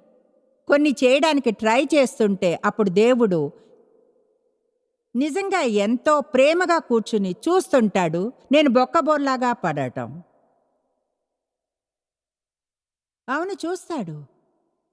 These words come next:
ఆయన ఎంతో ప్రేమిస్తాడు. ఒకవేళ ఆయన చిత్తంలోనికి మిమ్మల్ని అలానే తిరిగి తీసుకురావాలంటే, మీకు మీరుగా విసిగిపోవడం, ఆయన ప్రేమతో చూస్తాడు. మీరుగా అతిశయపడి అలసిపోయేంత వరకు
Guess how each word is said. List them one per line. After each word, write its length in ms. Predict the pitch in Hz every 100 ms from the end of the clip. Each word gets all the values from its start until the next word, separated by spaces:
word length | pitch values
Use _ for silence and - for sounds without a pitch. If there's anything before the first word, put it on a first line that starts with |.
| -
ఆయన 180 | 254 277
ఎంతో 280 | 269 277 415
ప్రేమిస్తాడు. 680 | 381 302 262 - 226 208
ఒకవేళ 460 | 277 339 247 254 320
ఆయన 180 | 294 247
చిత్తంలోనికి 720 | - 262 - 349 330 294 277
మిమ్మల్ని 380 | 247 240 233 226
అలానే 400 | 202 233 294 311
తిరిగి 320 | - 240 269
తీసుకురావాలంటే, 1200 | 254 285 277 311 247 156 143 131 123 127 123 117 _ _ _ _ _ _ _ _ _ -
మీకు 240 | 254 381 392
మీరుగా 380 | 349 370 381 370
విసిగిపోవడం, 880 | 269 240 311 254 185 151 135 151 170 _ -
ఆయన 160 | 240 285
ప్రేమతో 540 | 247 254 302 339 339 330
చూస్తాడు. 720 | 220 202 - 175 147 160 202 - _ _ _ _ -
మీరుగా 480 | 254 349 403 403 359
అతిశయపడి 920 | 285 294 294 269 233 226 208 196 156 - _ -
అలసిపోయేంత 800 | 240 339 - 415 359 339 320 311
వరకు 560 | 262 247 233 226 262